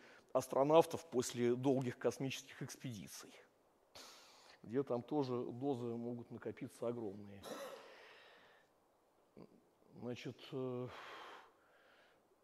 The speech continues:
что у нас, э, содержит магнитная система ускорителя нуклотрон? Ее периметр двести пятьдесят один метр с лишним.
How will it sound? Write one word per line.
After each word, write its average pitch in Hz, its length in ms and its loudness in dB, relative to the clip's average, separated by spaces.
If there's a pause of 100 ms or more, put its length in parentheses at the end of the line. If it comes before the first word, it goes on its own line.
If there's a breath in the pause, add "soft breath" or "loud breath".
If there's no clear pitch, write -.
(120)
что - 200 -6
у 170 200 2
нас, 151 200 2 (260)
э, 127 260 -6 (100)
содержит 135 540 0 (800 loud breath)
магнитная 135 540 -2
система 151 440 -2
ускорителя 120 720 0
нуклотрон? 117 640 0 (1300 loud breath)
Ее 139 300 0
периметр 175 640 0
двести 123 320 0
пятьдесят 143 340 0
один 135 280 0
метр 139 360 0 (300 loud breath)
с - 40 -18
лишним. 101 400 -10